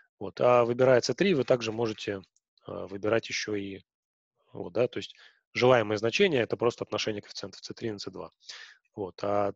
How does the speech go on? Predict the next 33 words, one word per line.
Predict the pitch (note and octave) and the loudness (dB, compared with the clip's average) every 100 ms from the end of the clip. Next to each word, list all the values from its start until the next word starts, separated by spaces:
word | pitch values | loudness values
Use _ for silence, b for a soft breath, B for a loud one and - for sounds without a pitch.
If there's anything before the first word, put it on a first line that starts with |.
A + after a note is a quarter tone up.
| _ _ _ _ - - - | _ _ _ _ -20 -20 -12
собственно, | - A2+ - | -8 -8 -6
устойчивая | A2+ - G3+ - D3 | -4 4 4 4 0
система, | - C#3 - B2 A2 | 0 -2 0 0 2
да, | A#2 | 0
определяется | - G#2 A2+ A#2+ - | 0 0 2 2 0
коэффициентом | - - A#2 G2+ | -8 -6 -6 -6
Ц | F#2+ G#2+ | -6 -6
один, | F#2+ F2 | -6 -10
Ц | - | -14
два. | - - _ B B B B B | -14 -16 _ B B B B B
Вот, | A2 - | -6 -2
то | |
есть, | G#2+ | 0
зная | B2+ B2 | 4 4
Ц | - | 4
один, | A#2+ A#2+ | 4 2
Ц | - | -2
два, | C#3+ A3 | 4 4
мы | G#3 | 4
тут | E3 D3 | 0 -2
выбирали | C#3+ C#3 C3+ B2+ | 2 6 6 6
два | A#2+ A#2+ | 2 0
двадцать | A#2 A2+ | 2 -2
шесть, | - A#2 G#2+ - _ b b b - | -2 -2 -4 -12 _ b b b -8
и | A#2 | -4
зная, | A2 B2 A#2+ A2+ G#2 | 0 2 4 4 2
э, | G#2 G2+ G2+ | -2 -4 -4
желаемое | G2+ A#2 A#2 G#2 G2+ | 0 4 4 2 -2
значение, | G2 G#2 - G#2+ G2 F#2 - _ _ _ _ | -6 -4 -2 -4 -6 -12 -14 _ _ _ _
куда | - A#2 | 0 2
вы | G2 | 2
хотите | - - - | -2 -10 -4
попасть, | - - G#3 - | 0 4 4 2